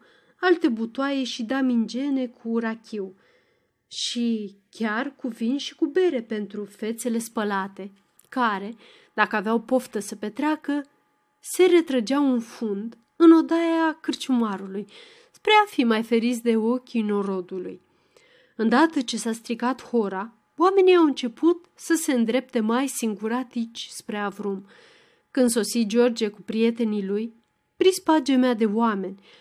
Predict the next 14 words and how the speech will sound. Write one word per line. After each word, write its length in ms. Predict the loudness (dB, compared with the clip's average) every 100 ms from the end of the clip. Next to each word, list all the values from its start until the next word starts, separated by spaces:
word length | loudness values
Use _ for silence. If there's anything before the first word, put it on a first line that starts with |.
| _
care 500 | -4 2 4 4 2 0
dezbăteau 600 | -2 0 0 2 6 6
întâmplarea 720 | 4 -2 -6 -4 -2 -2 -2
de 120 | -2
la 160 | -2
joc, 420 | -4 -4 -6 -8 _ _ _
unii 480 | 2 2 0 -6 -10 -20 -20 _ _ _ _ _ _
luând 440 | 2 6 10 8
partea 440 | 8 6 4 4 -2
lui 180 | -2 -4
Baciu, 560 | -2 -2 -4 -6 -6 -8 _ _
alții 720 | -2 -2 -2 -8 -6 -4 -4 _ -18 -10
lui 180 | -8 -4
Ion. 460 | 0 2 2 -2